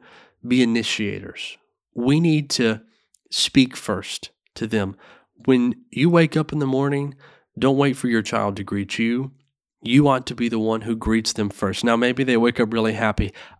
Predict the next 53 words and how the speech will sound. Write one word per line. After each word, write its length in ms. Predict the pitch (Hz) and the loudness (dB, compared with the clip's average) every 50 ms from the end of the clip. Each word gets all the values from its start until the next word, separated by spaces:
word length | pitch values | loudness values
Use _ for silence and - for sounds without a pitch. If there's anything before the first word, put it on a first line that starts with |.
| _ | _
I 260 | - 120 123 131 143 | 0 2 2 2 0
personally 560 | 139 - - 131 135 135 - - 131 131 131 110 | -2 -4 -4 -4 -4 -4 -4 -2 -2 -2 0 -2
enjoy 520 | 123 120 117 123 123 120 117 117 117 - - - - - - - - - - - | -2 -2 -2 0 2 2 2 2 0 -4 -8 -16 -20 -20 -20 -20 -20 -20 -12 -6
sleep. 480 | - - - 120 110 107 98 - - - - _ _ _ - 117 | -4 -4 -2 0 0 0 0 -2 -4 -6 -6 _ _ _ -12 -8
I 40 | |
have 100 | 113 113 | -4 -2
a 60 | 110 101 | -2 -2
hard 380 | - - - 139 135 135 135 | 0 2 2 2 2 2 0
time 260 | - - 139 135 127 | -4 -4 -2 0 0
with 120 | 120 117 - | -2 -2 0
the 60 | 120 | 0
mornings. 540 | 113 113 110 110 107 101 98 95 - - - _ _ _ _ _ _ - | 2 2 2 2 0 -2 -4 -6 -8 -8 -10 _ _ _ _ _ _ -2
And 120 | 120 123 | 2 4
there 140 | 151 160 143 | 4 4 2
are 100 | 120 - | 0 -2
some 300 | - - - 147 147 160 | -4 -2 -2 0 -2 0
times 300 | - 156 151 165 160 127 | 0 0 0 2 2 0
that 80 | 110 | 0
the 80 | 104 110 | -2 -4
kids 320 | - - 139 143 139 139 | -4 -2 -2 -2 -2 -2
come 220 | - - 143 139 139 | -2 0 0 0 2
down 260 | 131 131 135 139 131 | 2 2 0 0 0
into 220 | 117 113 110 - | -2 -6 -6 -4
the 120 | 120 117 104 | -2 0 2
room 280 | 110 123 135 143 147 | 2 4 4 2 2
and 80 | 131 120 | 2 0
they're 60 | 113 | 0
like, 200 | 107 98 98 - _ _ _ _ _ _ _ _ _ | 0 0 -2 -4 _ _ _ _ _ _ _ _ _
"Hey, 160 | - - 240 262 | -4 -2 2 4
Daddy, 260 | 269 262 247 254 254 | 6 8 8 8 6
good 180 | 262 269 269 | 6 6 6
morning." 360 | 277 294 294 294 277 277 240 196 | 6 8 8 8 8 8 6 6
I'm 120 | 185 180 | 6 6
like, 260 | 170 147 135 120 110 101 - - - - | 6 4 4 2 0 -2 -4 -2 -2 -2
<laughs> 240 | - - - - _ | -2 -2 -4 -8 _
"You 140 | 131 127 127 | 0 2 4
beat 160 | 143 165 156 | 6 4 4
me 80 | 151 135 | 4 4
to 240 | 143 - 180 147 120 | 4 6 6 6 6
it, 120 | 110 107 | 4 2
but, 220 | 117 123 120 113 | 2 2 4 4
uh, 220 | 113 113 110 101 - - - - - - _ - - | 4 2 0 0 -4 -8 -20 -20 -20 -20 _ -10 -6
uh, 60 | 113 | -4
it's 200 | 110 110 104 - | -2 -2 -4 0
good 180 | - 143 131 120 | 2 2 4 4
to 80 | 113 | 2
see 220 | 104 - - 131 113 | 0 2 4 4 4
you. 80 | 101 | 4
I 80 | 101 104 | 4 2
love 200 | 110 117 110 110 | 2 2 2 2
you 60 | 110 | 2
a 40 | 104 | 2
lot." 260 | 107 107 101 98 - | 2 2 0 -2 -6